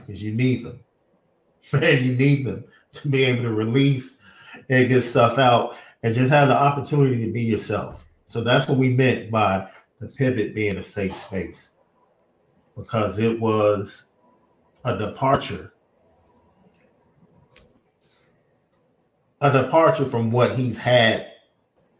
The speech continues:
He has to represent Notre Dame all the time.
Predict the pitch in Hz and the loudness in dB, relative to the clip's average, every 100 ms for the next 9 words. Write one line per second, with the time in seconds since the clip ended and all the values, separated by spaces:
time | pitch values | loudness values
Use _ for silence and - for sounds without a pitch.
0 | _ - 196 180 170 - 135 139 160 151 | _ -4 2 4 4 2 0 2 2 2
1 | 123 147 - 156 131 117 113 135 135 117 | 0 -2 2 2 2 -2 -2 0 0 -2
2 | 92 - _ _ _ _ - 131 139 139 | -6 -14 _ _ _ _ -6 -2 0 0
3 | - - - 131 139 95 | -2 -12 -6 0 0 0